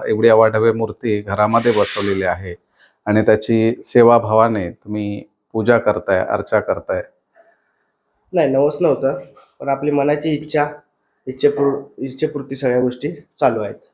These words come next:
Speaker 1: चालेल,
Speaker 2: हा.
Speaker 1: ओके. म्हणजे दरवर्षी तुम्ही गणेशाची आराधना कराल, पूजा आणाल, तर माझं गणपती बाप्पासमोर, अ, एवढीच विनंती आहे की प्रत्येक वर्षी श्री बबन धुरी यांच्या हातून तुमची सेवा घडो,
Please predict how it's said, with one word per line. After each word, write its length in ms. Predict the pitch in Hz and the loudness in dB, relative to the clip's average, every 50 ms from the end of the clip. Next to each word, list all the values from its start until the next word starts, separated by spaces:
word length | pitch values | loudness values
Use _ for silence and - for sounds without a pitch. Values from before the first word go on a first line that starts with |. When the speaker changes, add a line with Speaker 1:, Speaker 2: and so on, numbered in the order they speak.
| _ _ _ - | _ _ _ -2
Speaker 1:
चालेल, 180 | 110 98 95 - | -2 -2 -2 -2
Speaker 2:
हा. 160 | - - 110 | -2 0 2
Speaker 1:
ओके. 360 | 110 104 - - - 113 117 | 2 2 0 -4 -10 -8 -4
म्हणजे 240 | 117 113 113 117 127 | 0 2 4 4 6
दरवर्षी 520 | 123 135 139 139 139 139 135 131 - 143 | 6 6 6 8 6 6 4 2 0 0
तुम्ही 300 | 135 139 131 131 131 127 | 0 0 0 0 0 0
गणेशाची 500 | 120 120 120 123 120 - 127 120 - 127 | 0 0 -2 -2 -2 -2 -4 -4 -2 0
आराधना 460 | 120 110 110 110 110 107 110 107 110 | 0 2 2 2 0 0 0 -2 -2
कराल, 300 | 110 - 110 104 107 107 | 0 0 2 2 2 2
पूजा 340 | 107 - 101 98 95 107 104 | 0 -4 -8 -6 -2 0 0
आणाल, 420 | 104 104 104 98 101 98 87 92 95 | 0 0 -2 -2 0 -2 -2 -2 -6
तर 480 | _ _ - 107 107 107 110 110 107 | _ _ -4 -2 2 4 6 6 6
माझं 340 | 107 107 107 107 113 123 117 | 6 4 2 4 4 4 4
गणपती 340 | 117 113 110 - 131 131 135 | 4 2 2 2 4 4 4
बाप्पासमोर, 680 | 131 127 120 - - 131 123 - 131 123 127 123 131 135 | 4 2 2 2 2 2 2 2 0 2 2 2 2 2
अ, 400 | 123 120 120 113 110 113 113 - | 2 4 4 4 4 4 2 0
एवढीच 320 | 117 117 123 131 - - | -2 -2 -2 -4 -4 -6
विनंती 380 | 120 113 113 113 113 110 - 120 | -8 -6 -4 -4 -4 -2 2 2
आहे 260 | 113 107 110 104 95 - _ _ _ _ - - - - - _ _ _ _ _ - | 2 2 2 -2 -6 -8 _ _ _ _ -20 -20 -20 -20 -20 _ _ _ _ _ 0
की 60 | 131 | 0
प्रत्येक 560 | 127 - 135 135 135 - - 165 170 160 - | 2 4 2 2 2 0 2 2 2 4 4
वर्षी 600 | 151 139 135 135 135 - - 139 107 92 92 95 - _ _ _ _ _ _ | 4 4 4 2 0 -2 -2 -2 -2 -2 -4 -10 -18 _ _ _ _ _ _
श्री 260 | - - 123 117 117 | -12 -6 -4 -2 0
बबन 440 | 104 110 110 110 110 123 127 123 120 | 2 4 4 4 4 4 4 4 2
धुरी 480 | 107 117 113 110 98 85 - - - _ - | 2 2 2 2 2 0 -6 -10 -16 _ -4
यांच्या 400 | - 107 107 107 110 104 - 127 | 0 2 2 2 2 2 2 2
हातून 420 | 113 110 120 113 - - 120 107 101 | 4 4 2 2 2 0 0 0 0
तुमची 380 | - 113 110 101 - 123 123 | -2 -4 -6 -6 -4 -4 -6
सेवा 400 | 117 - - - 113 110 120 123 | -6 -4 0 2 4 4 4 4
घडो, 340 | 117 110 107 98 90 85 92 | 4 4 2 2 0 -2 -6